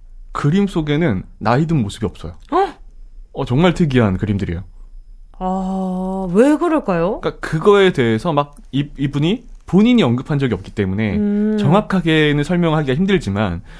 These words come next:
Speaker 1: 그러니까 그 아내의 가장 처음 만났을 때의 모습을 사랑했다?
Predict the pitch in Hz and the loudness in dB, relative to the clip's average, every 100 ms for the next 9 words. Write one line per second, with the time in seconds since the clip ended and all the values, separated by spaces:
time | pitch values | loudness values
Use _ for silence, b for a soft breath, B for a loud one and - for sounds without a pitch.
0 | B B - 165 - 180 123 117 156 156 | B B -10 -10 0 2 4 2 2 2
1 | 147 147 120 120 120 - 320 160 117 143 | 0 -4 -2 -2 -4 -4 0 2 2 0
2 | 151 143 135 104 98 - 110 117 220 - | -4 -2 0 0 -4 -6 -4 -2 -4 -8
3 | - - 170 156 147 - | -20 -10 -4 -2 -2 -6